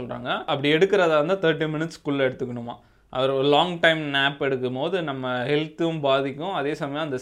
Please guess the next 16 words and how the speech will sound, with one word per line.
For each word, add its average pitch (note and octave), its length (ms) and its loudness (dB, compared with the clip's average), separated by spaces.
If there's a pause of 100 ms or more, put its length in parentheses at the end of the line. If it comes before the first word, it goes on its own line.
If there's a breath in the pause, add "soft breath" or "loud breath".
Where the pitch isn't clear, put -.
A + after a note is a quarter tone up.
ஸ்லீப் F#3+ 260 4
குவாலிட்டியும் C#3+ 580 0
பாதிக்கும் B2+ 480 0
அப்படின்ற A#2+ 340 -8
மாதிரி A#2+ 260 -8
சொல்றாங்க. B2 340 -12
நெக்ஸ்ட் E3+ 260 0
என்ன G#3 180 2
சொல்றாங்கன்னா, D#3+ 440 -2 (140)
ஸ்லீப் G#3+ 260 0
கன்சிஸ்டன்ட்டை C3+ 800 -2
ஃபாலோ B2+ 240 0
பண்ணணும் A#2+ 340 -8
அப்படின்னு A#2 100 -8
நம்ம A#2+ 160 -10 (120)
சொல்றாங்க. A#2 300 -12